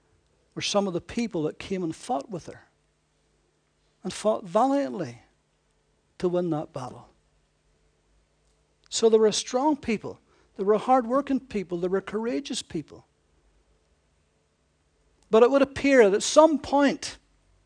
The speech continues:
at some time or other, for some reason or other,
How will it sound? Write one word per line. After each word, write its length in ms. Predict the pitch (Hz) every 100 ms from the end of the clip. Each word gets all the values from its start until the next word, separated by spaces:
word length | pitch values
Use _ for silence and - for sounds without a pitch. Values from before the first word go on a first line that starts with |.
| _ _ _ _ _ _ _ _ _ -
at 60 | 190
some 340 | - 294 302
time 320 | - 269 254
or 100 | 240
other, 360 | 233 233 175 - _ _ _ _
for 140 | - 226
some 300 | - 262 247
reason 360 | 269 302 285
or 140 | 269 220
other, 300 | 160 117